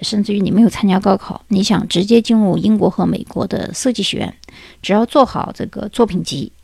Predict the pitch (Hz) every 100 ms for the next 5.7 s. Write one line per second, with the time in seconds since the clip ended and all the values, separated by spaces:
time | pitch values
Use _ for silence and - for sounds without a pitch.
0 | _ - - - - 160 - 117 170 175
1 | 196 190 - - - - - 185 165 190
2 | 214 226 214 - 180 190 - - - -
3 | - 233 220 240 226 202 226 196 190 -
4 | 220 233 185 226 175 214 226 - 190 208
5 | 185 190 196 190 202 196 -